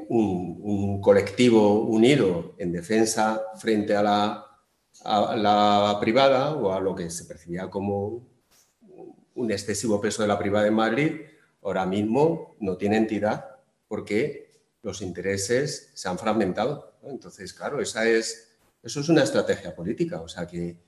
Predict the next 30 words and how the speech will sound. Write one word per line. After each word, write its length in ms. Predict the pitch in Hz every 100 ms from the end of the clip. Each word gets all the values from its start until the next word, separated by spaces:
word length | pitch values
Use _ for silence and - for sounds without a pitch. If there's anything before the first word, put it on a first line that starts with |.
| _ _ _ _
eh, 300 | - 98 98 98
Alicia 360 | 101 117 147
Delibes 440 | 139 139 147 147 147
fue 220 | 123 127
directora 420 | 123 117 120 117
general 320 | 110 110 110
de 80 | 107
Infantil 380 | 104 104 98 101
Primaria 760 | 98 95 107 110 110 110 110 - - _ _ -
entre 480 | 90 85 90 87 85
dos 200 | 85 104
mil 340 | 110 110 107
seis 340 | - 110 117 117
y 60 |
dos 180 | 98 92
mil 680 | 95 98 95 90 85 85 82 _ _ _ _
doce, 320 | 117 127 104
dos 120 | 92 95
mil 180 | 104
trece, 340 | 101 95 - -
¿no? 140 | 147 - _ _ _ _ _
Que 120 | 85
fue, 160 | 95 -
era 200 | 87 87
colabora-, 520 | 92 92 92 92 - -
colaboradora 720 | 95 90 90 87 90 98 110
de 420 | 117 107 101 95
Jiménez 300 | 107 90 90
Los 140 | 85 82
Santos. 500 | 135 - - -